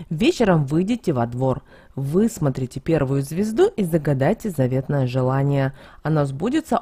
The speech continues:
очень быстро. Защиту от болезней на весь год белого быка получит тот, кто хорошо попарится в бане. Ребенок, родившийся сегодня, шестого января, станет любимцем судьбы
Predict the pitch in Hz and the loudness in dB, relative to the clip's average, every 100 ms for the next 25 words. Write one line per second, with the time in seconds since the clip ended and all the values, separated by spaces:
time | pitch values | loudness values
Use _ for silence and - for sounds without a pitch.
0 | - 143 143 202 147 131 131 - 143 139 | -2 -4 0 0 2 0 -4 -2 -4 -4
1 | - - 170 151 170 190 147 139 139 135 | -8 -18 -10 -2 0 0 -2 2 0 2
2 | 135 139 196 277 190 151 135 135 135 170 | 0 2 2 4 2 2 0 0 0 2
3 | 262 - - 135 151 135 131 131 139 139 | 0 -2 -12 -4 0 2 2 0 -2 -2
4 | 190 277 - 156 156 - 165 - 277 330 | 0 0 0 0 0 -4 -10 0 0 0
5 | - 285 - 311 302 370 381 165 - 123 | -2 -4 0 0 2 -2 -2 -2 0 -2
6 | 143 185 160 127 123 131 127 123 127 - | -2 -2 -2 -2 -2 0 0 -2 -4 -10
7 | - 175 - 151 143 220 220 - 143 165 | -16 -10 -4 -2 0 2 0 0 0 0
8 | 202 160 151 143 139 - 139 156 233 175 | -4 -4 -4 -6 -6 -4 0 2 2 2
9 | 139 151 - 160 151 139 139 135 165 277 | -2 -8 -2 0 2 0 0 0 0 -2
10 | - 220 233 233 - 202 220 160 226 269 | -2 2 2 0 2 4 4 2 0 0
11 | 233 202 - 156 135 156 | 0 0 0 -2 2 2